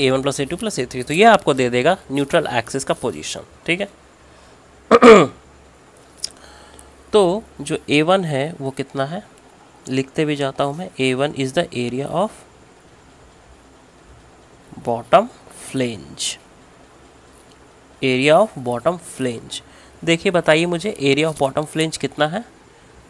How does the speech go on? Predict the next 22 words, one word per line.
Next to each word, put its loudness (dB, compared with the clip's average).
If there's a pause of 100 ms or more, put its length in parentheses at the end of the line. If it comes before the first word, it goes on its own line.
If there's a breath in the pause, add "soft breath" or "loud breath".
(100)
वन 2
थर्टी 0 (120)
इंटू -6
फिफ्टी। -10 (340)
ओके, -10 (1200)
वन -2
थर्टी -4 (400)
इंटू -8
फिफ्टी, -12 (540 loud breath)
तो -10
ये -2
आ 4
गया 0
आपका -2
सिक्स -6 (280)
फ़ाइव 0 (140)
ज़ीरो -4
ज़ीरो -6 (800)
एम -2
एम -2 (280)
स्क्वायर। -12 (2250 loud breath)
ए 6